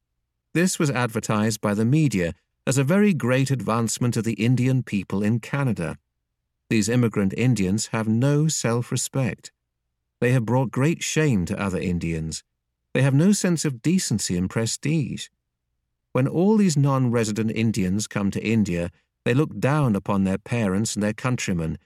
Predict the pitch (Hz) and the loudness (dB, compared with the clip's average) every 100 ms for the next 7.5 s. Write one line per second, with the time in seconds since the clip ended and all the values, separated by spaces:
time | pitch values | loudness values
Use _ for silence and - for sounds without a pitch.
0 | _ _ 117 123 110 143 170 170 175 120 | _ _ -4 -4 -2 2 2 2 2 0
1 | 107 139 139 120 110 104 - 120 117 107 | 2 0 -2 -6 -6 -4 -2 0 0 -2
2 | 107 - 127 123 135 127 80 - - 117 | -4 -2 -4 -2 -2 -2 -6 -8 -4 -2
3 | 98 98 101 95 - 117 120 90 87 - | -2 -2 -2 -2 -2 -2 0 -2 -6 -8
4 | - 117 117 107 101 98 104 117 - - | -4 -2 2 2 2 2 0 -2 -6 -16
5 | _ 98 - 135 143 135 143 165 127 87 | _ -8 -4 0 2 2 0 0 -2 -4
6 | - - _ - 107 131 113 104 95 101 | -6 -10 _ -8 -2 0 0 -2 -2 -2
7 | 127 139 95 80 | 0 0 0 -2